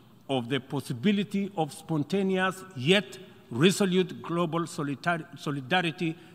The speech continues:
reinforces the African exception as particularly repugnant. From genocides and civil conflict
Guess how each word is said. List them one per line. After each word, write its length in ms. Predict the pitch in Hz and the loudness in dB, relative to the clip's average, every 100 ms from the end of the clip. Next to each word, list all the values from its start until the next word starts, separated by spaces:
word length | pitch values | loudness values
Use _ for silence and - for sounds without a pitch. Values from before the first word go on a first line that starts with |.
| - | 0
reinforces 720 | 160 147 - 208 190 202 175 | 2 0 -2 -2 0 -2 -2
the 160 | 151 - 190 | -8 -8 -6
African 500 | 185 190 175 180 175 | -6 -4 -2 0 0
exception 560 | 123 - 190 - 113 - - - - | -4 -6 -6 -6 -10 -12 -20 -10 0
as 180 | 143 - | 0 0
particularly 760 | 127 - 165 - 143 131 127 127 - - - | -8 -6 -10 -6 -4 -2 -4 -8 -12 -16 -6
repugnant. 600 | 117 - 139 104 95 - - - - - - - - - - - - - - - - - - - | -6 0 -2 -2 -10 -14 -20 -20 -20 -20 -20 -20 -20 -20 -20 -20 -20 -20 -20 -20 -20 -20 -20 -20
From 460 | - 156 170 165 120 | -4 4 4 4 2
genocides 880 | 208 185 - 123 98 - - - - - - - _ - - | 2 2 -2 -6 -8 -12 -18 -20 -20 -20 -20 -20 _ -14 -2
and 180 | 139 123 | 0 0
civil 300 | - 196 196 | 0 2 0
conflict 480 | - 135 - 98 | -2 -6 -6 -16